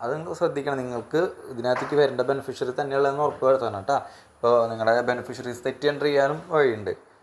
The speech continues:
ആക്സെപ്റ്റഡ് നോക്കുമ്പോൾ നമ്മൾ നേ-, നേരത്തെ ആക്സെപ്റ്റ് ചെയ്ത ആൾ ആ ലെവലിലേക്ക് വന്നു. റിജക്റ്റഡ് എന്ന് പറഞ്ഞു കഴിഞ്ഞാൽ ഏതെങ്കിലും കേസുകൾ നിങ്ങൾക്ക് ഇതിനകത്ത് എൻ്റർ ചെയ്യണ്ടെന്നുണ്ടെങ്കിൽ നിങ്ങൾക്ക് എന്ത് ചെയ്യാം, റിജക്റ്റ് ചെയ്ത് വിടാം. അത് നോക്കിയിട്ട് ചെയ്താൽ മതി. അപ്പോൾ നിങ്ങൾ എന്ത് ചെയ്യുക, ടീച്ചർമാരും ഒപ്പം തന്നെ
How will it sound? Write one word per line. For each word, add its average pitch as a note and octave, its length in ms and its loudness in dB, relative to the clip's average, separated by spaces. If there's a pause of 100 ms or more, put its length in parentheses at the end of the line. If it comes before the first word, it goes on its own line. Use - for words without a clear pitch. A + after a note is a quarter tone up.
(300)
ആക്സെപ്റ്റഡ് D3 520 0
നോക്കുമ്പോൾ D#3 360 -2
നമ്മൾ E3 200 0
നേ-, D#3 260 4
നേരത്തെ D#3 300 2
ആക്സെപ്റ്റ് D3 300 -4
ചെയ്ത D3+ 180 4
ആൾ D#3+ 80 2 (400)
ആ D3+ 120 2
ലെവലിലേക്ക് C3+ 400 0
വന്നു. A2+ 160 -8 (520)
റിജക്റ്റഡ് D3+ 460 0
എന്ന് F3 120 0
പറഞ്ഞു F3 180 0
കഴിഞ്ഞാൽ F3+ 180 -2 (180)
ഏതെങ്കിലും D3+ 420 0
കേസുകൾ E3+ 460 2
നിങ്ങൾക്ക് D#3+ 360 -2 (440)
ഇതിനകത്ത് D3+ 380 4
എൻ്റർ D3 260 -4
ചെയ്യണ്ടെന്നുണ്ടെങ്കിൽ D3+ 800 0
നിങ്ങൾക്ക് C#3 240 -4
എന്ത് C3 100 -6
ചെയ്യാം, B2+ 180 -2
റിജക്റ്റ് B2 320 -4
ചെയ്ത് A#2 180 -2
വിടാം. G2 180 -2 (140)
അത് C#3 120 -6 (260)
നോക്കിയിട്ട് D#3+ 380 -4
ചെയ്താൽ B2+ 280 0
മതി. F2+ 180 -8 (440)
അപ്പോൾ C3 180 0
നിങ്ങൾ D3 180 2 (240)
എന്ത് C#3+ 140 -4
ചെയ്യുക, C#3+ 220 4
ടീച്ചർമാരും D3 580 0 (140)
ഒപ്പം C3+ 200 -6
തന്നെ C3+ 160 0